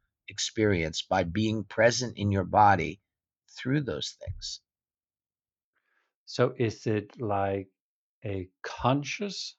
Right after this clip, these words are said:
Speaker 2: moving your body? Is that what we are talking about? That I'm present with my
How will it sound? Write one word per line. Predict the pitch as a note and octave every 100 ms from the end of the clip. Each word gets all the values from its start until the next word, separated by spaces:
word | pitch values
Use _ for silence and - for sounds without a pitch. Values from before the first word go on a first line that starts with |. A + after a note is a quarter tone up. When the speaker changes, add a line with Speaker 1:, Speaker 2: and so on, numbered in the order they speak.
| _ _ _ _ _ _ _ _ _ _ _ _ _ _ _ _
Speaker 2:
moving | G2+ G2+ G#2 A#2 B2 A#2+ B2 A#2
your | G2+
body? | F2 F#2 F#2 G2 C#3+ D#3+
Is | G2+
that | A2+ G2+
what | A2+
we | B2
are | B2
talking | - B2 B2+
about? | C#3 C3 A2+
That | G#2+ G2
I'm | F2 E2+ _ _ -
present | - G2+ G#2 - C3 A2+ G2+
with | F#2+ F#2
my | G2 F2+ -